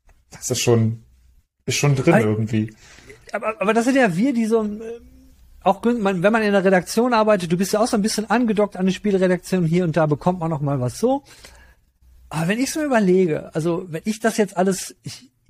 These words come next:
Speaker 2: ich, ich glaub, ich wär nicht mehr auf zwei Plattformen unterwegs. Ich hätte entweder, ich hätte entweder einen P C
Speaker 1: Hm.
Speaker 2: oder eine Konsole. Weil, wenn man sie, wenn du es dir mal überlegst, einmal hast du, sagst du mal dreißig Euro, äh, für, oder, oder die Abos im Jahr. Im Jahr, wenn man sich's günstig kauft,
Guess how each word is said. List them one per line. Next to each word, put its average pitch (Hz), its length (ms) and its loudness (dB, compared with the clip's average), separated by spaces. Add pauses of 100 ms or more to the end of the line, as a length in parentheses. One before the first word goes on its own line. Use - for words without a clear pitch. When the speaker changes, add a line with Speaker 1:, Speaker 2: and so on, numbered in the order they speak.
Speaker 2:
ich, - 220 -8
ich - 100 -6
glaub, 196 220 2
ich 190 100 -8
wär 208 100 0
nicht 214 140 0
mehr 202 120 -2
auf 196 100 -8
zwei 202 180 -2
Plattformen 175 400 -2
unterwegs. 120 480 -8
Ich - 80 -8
hätte 151 160 -2
entweder, 139 400 -2
ich - 220 -4
hätte 123 120 -4
entweder 127 360 -2
einen 240 80 2
P 220 160 0
C 247 280 -2 (540)
Speaker 1:
Hm. 165 100 8
Speaker 2:
oder 160 200 2
eine 170 100 2
Konsole. 180 520 2 (560)
Weil, 165 220 0 (100)
wenn 190 140 -2
man 302 120 2
sie, 269 140 -2
wenn 247 120 0
du 330 60 0
es 302 60 -2
dir 320 60 0
mal 285 100 4
überlegst, 226 360 2
einmal 240 200 0
hast 214 160 -2
du, 190 80 0
sagst 185 280 -2
du 180 40 -4
mal 160 120 0
dreißig 156 420 -2
Euro, 156 420 2 (300)
äh, 147 480 -10
für, 208 180 -14
oder, 160 180 -6 (260)
oder 180 160 4
die 170 180 0
Abos 190 300 4
im 165 160 2
Jahr. 120 340 0 (140)
Im 156 160 0
Jahr, 175 280 0
wenn 180 100 0
man 165 100 0
sich's 147 200 -8
günstig 196 320 -2
kauft, 180 280 -2